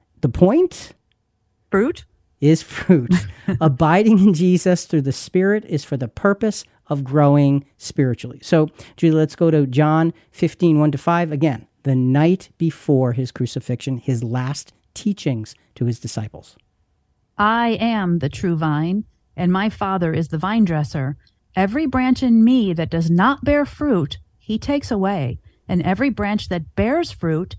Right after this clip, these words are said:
Speaker 2: he prunes it so that it may bear more fruit. You are already clean because the wor-, word which I have spoken to you. Abide in me, and I in you. As the branch cannot bear fruit of itself unless it abides in the vine,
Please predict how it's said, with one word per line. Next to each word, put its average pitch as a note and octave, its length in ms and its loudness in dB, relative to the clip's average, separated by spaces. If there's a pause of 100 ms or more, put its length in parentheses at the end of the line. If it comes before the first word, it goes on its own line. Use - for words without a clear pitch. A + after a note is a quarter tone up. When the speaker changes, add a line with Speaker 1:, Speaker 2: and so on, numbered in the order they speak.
Speaker 2:
he - 180 -6
prunes C4+ 540 4
it C#3+ 180 -4
so - 120 -10
that F#3 120 0
it G#3 100 -4
may A3 120 0
bear F3 260 0
more G3 380 2
fruit. - 500 -4 (400)
You D4+ 220 0
are A3+ 100 2
already F3+ 220 0
clean C4+ 400 2
because F3+ 320 0
the F3+ 100 -4
wor-, G#3 480 -2
word B3 320 0
which G3 160 -4
I F3 100 0
have D#3+ 120 -4
spoken A#3 460 -2
to F3 120 -4
you. C#3+ 320 -2 (480)
Abide F3 420 2
in C4+ 160 6
me, G#3 300 0 (200)
and E3+ 120 -2
I E3+ 140 0
in E3+ 200 2
you. D3 380 0 (300)
As D#3+ 160 -2
the E3+ 80 0
branch F#3 420 0
cannot F#3+ 420 0
bear C4 200 0
fruit G#3+ 280 -2
of A3 120 -2
itself E3 640 -4
unless E3+ 380 0
it B3 60 2
abides A#3 440 2
in A#3+ 100 4
the B3 80 4
vine, G3+ 600 2